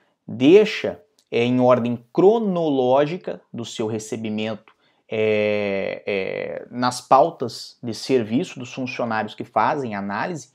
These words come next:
é, desse tipo de processo. E, após, obviamente, esta recepção, o cef também notifica alguns órgãos,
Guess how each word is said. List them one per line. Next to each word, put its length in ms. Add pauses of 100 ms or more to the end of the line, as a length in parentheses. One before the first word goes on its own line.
(320)
é, 360
desse 260
tipo 180
de 80
processo. 640 (520)
E, 360 (720)
após, 380
obviamente, 600
esta 240
recepção, 760 (420)
o 140
cef 440
também 360
notifica 960
alguns 460
órgãos, 600